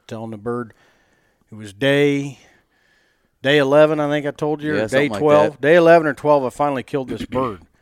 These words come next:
Speaker 1: But again, I had to be at work by nine thirty,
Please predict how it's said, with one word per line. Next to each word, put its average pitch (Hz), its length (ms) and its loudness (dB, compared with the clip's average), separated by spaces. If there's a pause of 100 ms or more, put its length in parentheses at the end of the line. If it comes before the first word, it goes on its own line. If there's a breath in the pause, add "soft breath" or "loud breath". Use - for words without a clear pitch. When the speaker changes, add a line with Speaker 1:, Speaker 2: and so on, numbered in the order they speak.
(420)
Speaker 1:
But 127 200 -2
again, 131 360 -2
I 123 200 -6
had 113 340 -12
to 113 60 -12
be 117 280 -6
at 117 100 -8
work 135 280 -6
by 107 140 -10
nine 104 260 -16
thirty, 92 380 -16